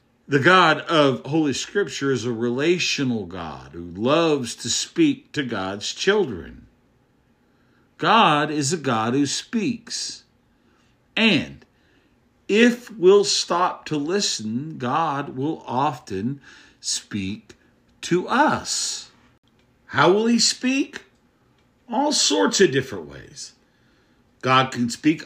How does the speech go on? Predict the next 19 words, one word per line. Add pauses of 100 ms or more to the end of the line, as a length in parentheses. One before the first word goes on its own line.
audibly.
Now,
I've, (220)
<laughs>
I've
never
heard
God's (100)
audible
voice, (800)
but
I
do
know
people
who've
ha-,
who
have,